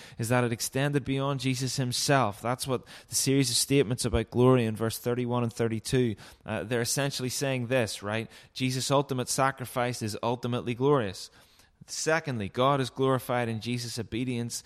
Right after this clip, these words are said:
to the cross. Thirdly, God is glorified himself because of the cross, because he never wanted a people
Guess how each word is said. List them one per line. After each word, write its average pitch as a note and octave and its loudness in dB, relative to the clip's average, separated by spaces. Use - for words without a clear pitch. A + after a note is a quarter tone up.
to - -14
the A#2 -6
cross. C#3+ 0
Thirdly, D3 -2
God D3 2
is C3 -8
glorified A#2 -2
himself C3 0
because A2+ -4
of A2 -6
the A2+ -4
cross, C3+ 0
because A2+ -6
he A#2 -4
never C3+ 0
wanted C3 -2
a A2+ -4
people B2 -2